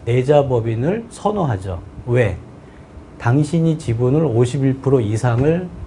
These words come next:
갖고 가길 원하니까. 법인이 하나 또 있는 부분이 외자 기업이 있다라고 했잖아요. 이 외자 기업은 우리 한국에서 중국으로 진출했을 때 우리 한국에서 백 프로 의 지분을 가지고 있을 수 있는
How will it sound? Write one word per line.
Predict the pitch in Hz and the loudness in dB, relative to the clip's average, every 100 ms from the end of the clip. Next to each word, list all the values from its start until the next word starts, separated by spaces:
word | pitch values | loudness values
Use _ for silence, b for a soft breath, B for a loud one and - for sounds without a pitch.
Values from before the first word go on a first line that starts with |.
| - | -12
갖고 | - 107 156 | -8 0 4
가길 | 135 110 | 4 2
원하니까. | 101 90 95 90 - 92 80 - - - - - | -2 -4 -6 -8 -12 -12 -12 -12 -16 -20 -20 0
법인이 | 135 147 156 151 | 2 4 4 2
하나 | 143 139 131 - | 2 2 0 0
또 | 147 | -2
있는 | 127 123 123 | 0 -2 -4
부분이 | 113 117 131 | -4 -4 -4
외자 | 110 127 143 160 | 0 2 4 4
기업이 | 147 127 104 | 4 0 -2
있다라고 | 101 104 101 101 | -8 -8 -6 -8
했잖아요. | - 113 98 104 151 160 | -8 -8 -6 -6 -8 -6
이 | 143 139 | -2 0
외자 | 113 139 165 170 | 4 4 6 4
기업은 | 151 120 104 131 131 92 92 - - - - - - - - - B B B B - - - - - | 4 0 0 0 -2 -2 -10 -16 -20 -20 -20 -20 -20 -20 -20 -20 B B B B -20 -20 -20 -20 -6
우리 | 147 156 156 147 | 0 4 4 4
한국에서 | 139 175 185 175 156 139 147 | 2 0 0 2 2 4 2
중국으로 | - 131 139 131 135 131 | 0 0 2 2 2 2
진출했을 | 117 110 - 120 165 - 123 110 - | -2 -4 -2 0 -2 -2 -4 -2 0
때 | 156 220 - - - - | 2 2 -4 -18 -20 -8
우리 | 120 127 | -2 0
한국에서 | 123 151 156 143 120 110 107 165 180 - | 0 -2 0 0 0 0 0 -2 -4 -4
백 | 117 127 | -2 -2
프로 | - 151 143 135 | 0 4 4 4
의 | 113 131 139 143 135 | 2 -2 -2 -4 -4
지분을 | - 113 123 135 170 170 | -6 -2 0 0 -2 -6
가지고 | - 107 135 151 | -4 -2 2 2
있을 | 131 - 120 | 2 0 -6
수 | 107 - | -6 -6
있는 | 104 101 123 196 | -4 -2 0 0